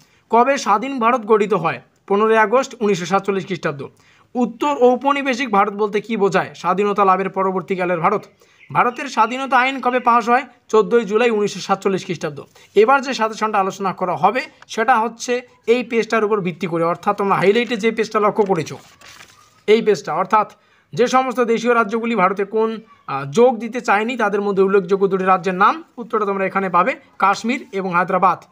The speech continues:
এবার আমরা কাশ্মীর সম্পর্কে প্রশ্ন আলোচনা করব, তারপর যথারীতি হায়দ্রাবাদে প্রবেশ করব। So কাশ্মীর থেকে যে সমস্ত প্রশ্নগুলো পড়তে হবে, তার মধ্যে প্রথম প্রশ্ন,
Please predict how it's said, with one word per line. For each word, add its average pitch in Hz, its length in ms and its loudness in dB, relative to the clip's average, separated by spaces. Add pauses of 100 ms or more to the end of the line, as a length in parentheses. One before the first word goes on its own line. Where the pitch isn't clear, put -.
(280)
এবার 240 220 2
আমরা 254 160 0
কাশ্মীর 247 360 -2
সম্পর্কে 214 400 -4
প্রশ্ন 202 240 -6
আলোচনা 202 280 -2
করব, 247 360 0 (260)
তারপর 185 340 0
যথারীতি 196 440 0
হায়দ্রাবাদে 180 500 0
প্রবেশ 165 260 -6
করব। 135 280 -10 (400)
So 233 60 2
কাশ্মীর 247 460 0
থেকে 262 180 -2
যে 247 120 -4
সমস্ত 240 320 -4
প্রশ্নগুলো 220 440 -2
পড়তে 214 260 -2
হবে, 220 140 0
তার 196 140 2
মধ্যে 180 200 -4
প্রথম 208 300 -2
প্রশ্ন, 254 340 0